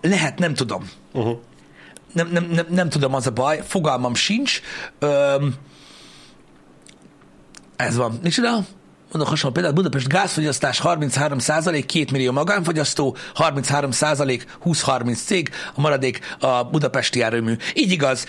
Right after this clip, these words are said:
Speaker 1: Debrecenben is ilyen, a, például a távhőján harminc pár ezer versus, nem tudom, kétezer
Speaker 2: Mhm.
Speaker 1: céges fogyasztó, és a céges fogyasztás több.
Speaker 2: Igen.
Speaker 1: Milyen meglepő, bazd meg, hogy,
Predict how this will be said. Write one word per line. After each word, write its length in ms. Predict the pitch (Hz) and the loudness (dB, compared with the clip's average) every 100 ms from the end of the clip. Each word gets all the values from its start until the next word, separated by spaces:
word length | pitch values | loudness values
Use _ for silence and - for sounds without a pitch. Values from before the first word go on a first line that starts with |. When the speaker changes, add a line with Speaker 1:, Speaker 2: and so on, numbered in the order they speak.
| - | 0
Speaker 1:
Debrecenben 600 | 208 156 147 165 156 214 | 2 2 2 0 2 0
is 160 | 208 | 0
ilyen, 260 | 202 170 156 | 2 2 2
a, 120 | 147 | 0
például 260 | 135 156 139 | 0 2 2
a 120 | 120 | 0
távhőján 800 | - - - 160 151 143 139 123 - - | 2 2 2 0 2 2 2 -2 -8 0
harminc 600 | 175 156 151 143 - - | 2 4 2 -2 -2 -2
pár 300 | - 160 185 | 0 2 2
ezer 440 | 170 202 202 190 - - - | 2 2 0 -2 -6 -14 0
versus, 560 | 156 143 - 113 - - - - - | 2 2 0 0 0 -4 -8 -20 -8
nem 100 | 135 | -4
tudom, 120 | 123 | -2
kétezer 720 | 117 160 156 170 170 185 185 - - - - | 0 0 2 2 2 2 0 -4 -14 -14 -2
Speaker 2:
Mhm. 200 | 110 110 | 0 2
Speaker 1:
céges 360 | 160 180 - | 2 2 2
fogyasztó, 540 | - 190 185 - 214 190 - - - - | 2 0 0 0 0 0 -6 -20 -20 -2
és 160 | 165 | 0
a 40 | 165 | 2
céges 360 | 185 139 139 | 2 2 0
fogyasztás 480 | 143 135 127 139 120 | 0 0 0 0 0
több. 280 | 139 110 - - - | -2 -4 -8 -14 -12
Speaker 2:
Igen. 280 | 113 104 117 - - | -4 -2 -2 -8 -6
Speaker 1:
Milyen 220 | - 180 170 | 2 4 4
meglepő, 480 | 175 165 147 175 | 2 2 0 0
bazd 240 | 156 165 143 | 2 2 0
meg, 140 | 170 | -2
hogy, 160 | 156 | -2